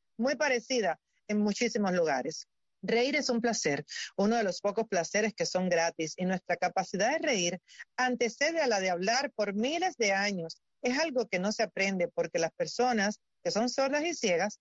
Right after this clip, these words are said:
también ríen. El proceso de reír es complicado. Nuestro cerebro recibe un estímulo que descifra cuando algo nos suscita gracia. Quince de nuestros músculos faciales se contraen.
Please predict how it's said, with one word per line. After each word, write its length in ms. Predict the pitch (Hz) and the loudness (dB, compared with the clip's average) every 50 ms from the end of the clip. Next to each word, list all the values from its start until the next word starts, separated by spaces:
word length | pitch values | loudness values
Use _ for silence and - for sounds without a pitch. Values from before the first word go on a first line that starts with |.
| _ _ | _ _
también 360 | - 285 262 226 202 202 196 | -4 -2 0 2 0 0 0
ríen. 360 | - 175 156 151 151 151 156 - _ _ _ - - - - | 0 0 0 0 0 -2 -4 -14 _ _ _ -20 -20 -10 -2
El 160 | - 247 240 | -2 -2 0
proceso 440 | - 277 285 - - 381 370 - 381 | 2 0 0 0 0 -2 0 2 2
de 100 | 359 311 | 2 2
reír 260 | 285 285 285 311 311 | 2 0 0 0 0
es 100 | 320 277 | -2 -2
complicado. 640 | - - 262 247 254 240 220 - 190 185 180 175 160 | -2 -4 -4 -2 -2 -2 -2 0 0 2 2 2 0
Nuestro 300 | 160 175 175 - 202 202 | 0 -2 -4 -2 -4 -4
cerebro 400 | - - 226 226 277 320 349 339 | 0 0 0 2 2 2 0 0
recibe 380 | 302 277 247 254 - 269 269 277 | 0 0 -2 -2 -2 -2 0 0
un 80 | 254 247 | 0 0
estímulo 480 | 226 - - 240 233 240 247 254 240 | -2 -2 -2 -2 0 2 2 0 0
que 160 | - 214 202 185 | 0 0 0 0
descifra 640 | 196 196 - - - 339 330 - - - 262 240 - | 0 -4 -4 -6 -6 -6 -6 -4 -2 -2 -2 -2 -2
cuando 360 | - 208 202 202 196 190 196 | -2 -2 0 0 0 2 2
algo 260 | 214 262 302 285 349 339 | 2 0 0 0 -2 0
nos 240 | 294 247 233 214 | 0 0 0 0
suscita 420 | - 196 180 - - 202 180 226 220 | 0 -2 -4 -2 -2 -2 0 0 0
gracia. 520 | 190 185 175 170 156 - - 147 139 123 _ _ _ _ | 2 2 0 0 -2 -4 -6 -4 -4 -4 _ _ _ _
Quince 440 | - 285 302 320 349 339 - - 359 | -4 -2 -2 -2 -2 -4 -2 0 2
de 120 | 330 302 | 2 2
nuestros 360 | 262 247 240 233 - 233 214 202 | 2 0 -2 0 0 0 2 2
músculos 440 | 226 262 262 - 294 277 269 - | 2 0 0 0 0 0 0 0
faciales 540 | - 247 226 208 - - 247 247 254 277 269 | 0 0 -2 -2 0 0 0 2 2 0 -2
se 140 | - 233 196 | -2 -4 -2
contraen. 600 | - 180 175 165 - 180 180 185 180 175 160 156 | -2 -2 -4 -2 0 0 2 2 2 0 -2 -6